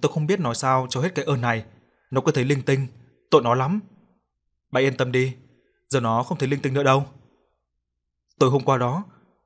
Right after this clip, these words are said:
lúc mà nó chưa được chữa bệnh, nó vô tình nhìn ra ngoài cửa sổ bên hông nhà thầy đó. Nó nói nó thấy nhiều đứa con nít cỡ nó, rồi nó khóc bù lu bù loa. Nó nói mấy bạn đó không có mắt, nhìn đáng sợ lắm.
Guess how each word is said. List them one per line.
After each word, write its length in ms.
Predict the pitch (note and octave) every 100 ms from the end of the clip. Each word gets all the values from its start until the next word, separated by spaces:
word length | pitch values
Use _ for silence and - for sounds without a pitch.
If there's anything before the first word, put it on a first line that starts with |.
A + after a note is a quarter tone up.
| _
lúc 160 | F#3+ G#3
mà 100 | B2
nó 260 | A#2 C3
chưa 120 | D#3
được 140 | D#3+ A2+
chữa 140 | E3
bệnh, 220 | D3+ B2+ G#2 - _ _ _
nó 120 | C3 C3
vô 140 | F3
tình 220 | E3+ C#3+
nhìn 120 | A#2+
ra 100 | A#2+
ngoài 140 | C3+ B2
cửa 80 | A#2
sổ 440 | - B2 A2 - -
bên 100 | B2+
hông 140 | C#3
nhà 80 | C3
thầy 180 | A2 B2
đó. 260 | A2+ B2+ G3 - _ _ _ _ _ -
Nó 80 |
nói 280 | B2+ A#2 A#2+
nó 100 | C3
thấy 160 | B2 B2+
nhiều 180 | F3 B2
đứa 100 | -
con 200 | C3+ C3+
nít 280 | G3+ -
cỡ 120 | - D#3
nó, 300 | B2 B2 G#3+ - _ _
rồi 300 | A#2+ B2 A#2
nó 120 | A#2
khóc 180 | A2 G#3 G3+ -
bù 120 | B2
lu 140 | B2+
bù 160 | C3 A#2+
loa. 240 | B2+ C3+ - - _ _ _ _ _
Nó 80 | C3+
nói 200 | A#2+ A#2+
mấy 140 | B2+
bạn 180 | D#3+ C#3+
đó 140 | A2
không 160 | A2+ -
có 80 | C#3
mắt, 220 | D#3 A3 - _ -
nhìn 200 | C3+ A#2
đáng 180 | A2+
sợ 160 | C#3 E3
lắm. 220 | C3 F#3